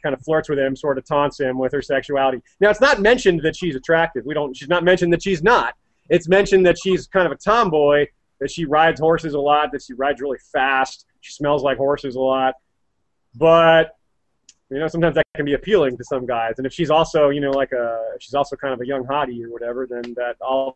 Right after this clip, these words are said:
the better for her at charming him. So maybe, uh, maybe, maybe Doran thought of that as well. Uh,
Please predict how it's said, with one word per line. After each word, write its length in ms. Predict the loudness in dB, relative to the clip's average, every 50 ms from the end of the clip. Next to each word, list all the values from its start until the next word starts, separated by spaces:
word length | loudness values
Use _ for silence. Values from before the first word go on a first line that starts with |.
| _ _ _
the 60 | -16
better 380 | -4 0 0 0 0 -2 -8 _ -10
for 160 | -10 -8 -6
her 400 | -4 -2 -2 -2 -2 -4 -4 -8 -12
at 60 | -12
charming 340 | -8 -6 -6 -6 -6 -8 -14
him. 60 | -16 -10
So 80 | 0
maybe, 380 | 2 4 4 4 2 4 4 6
uh, 120 | 6 6 6
maybe, 220 | 4 4 4 2 -2 0
maybe 200 | 0 0 0 0
Doran 440 | 2 2 2 4 4 4 2 0 -4 _ _ _ _ _ _ _ _ _ _ 2
thought 200 | 4 4 4 4
of 40 | 4
that 220 | 4 4 4 2
as 120 | 0 -4 -4
well. 340 | -4 -4 -4 -4 -10 -16 _ _ _ _ _ _ _ _ _ -8
Uh, 460 | -6 -2 -2 0 0 0 0 -2 -2